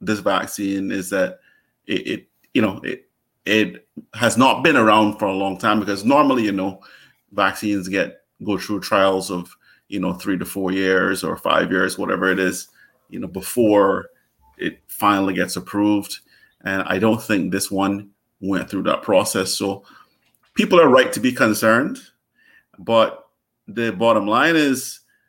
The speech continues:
what we're gonna find is that some governments and some airlines may require that the passenger have a particular vaccine. They, they may require it. And in, in that case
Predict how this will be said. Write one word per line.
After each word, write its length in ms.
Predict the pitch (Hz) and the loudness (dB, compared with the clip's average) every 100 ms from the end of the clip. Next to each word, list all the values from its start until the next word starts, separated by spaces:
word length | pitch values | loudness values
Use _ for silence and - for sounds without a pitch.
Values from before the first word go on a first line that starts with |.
| _ _ | _ _
what 140 | 98 120 | -8 -4
we're 100 | 127 | 0
gonna 220 | 117 107 | 0 -2
find 320 | - 117 127 131 | -2 -2 0 0
is 140 | 117 | -2
that 180 | 104 87 | -2 -4
some 640 | - - 123 120 117 110 113 92 | -8 -2 0 2 0 -2 -12 -10
governments 560 | 113 117 117 127 - - _ _ _ _ _ - | -4 0 0 -2 -6 -16 _ _ _ _ _ -6
and 580 | 101 101 101 98 95 - _ _ | -2 -2 -2 -4 -8 -14 _ _
some 360 | - - 113 113 | -6 2 4 4
airlines 640 | 110 139 143 139 127 110 104 - - _ _ _ _ 104 | 4 6 6 6 4 0 -2 -8 -20 _ _ _ _ -6
may 180 | 110 | -2
require 800 | 113 107 - 110 107 107 110 107 _ _ _ _ | 0 -2 0 4 6 6 2 -4 _ _ _ _
that 380 | 98 104 - - | -2 -2 -2 -10
the 80 | - | -6
passenger 800 | 110 104 104 104 101 107 107 - _ _ _ _ _ | -2 -2 -2 -6 -2 -2 -4 -12 _ _ _ _ _
have 220 | 101 110 143 | -2 2 2
a 60 | |
particular 460 | - 113 110 107 104 | 2 -2 -2 2 4
vaccine. 720 | 98 82 - 107 104 110 104 | 4 2 0 0 0 0 -2
They, 80 | 113 | -2
they 160 | 120 110 | 0 2
may 220 | 110 165 | 2 2
require 480 | 185 123 110 - 139 | 2 2 4 4 0
it. 120 | - _ _ _ _ _ _ | -6 _ _ _ _ _ _
And 320 | 107 104 101 | -6 -4 -2
in, 180 | 107 107 | -2 -2
in 140 | 104 101 | -2 2
that 260 | 104 - | 2 2
case 640 | 123 110 107 107 - - | 0 2 2 -2 -8 -12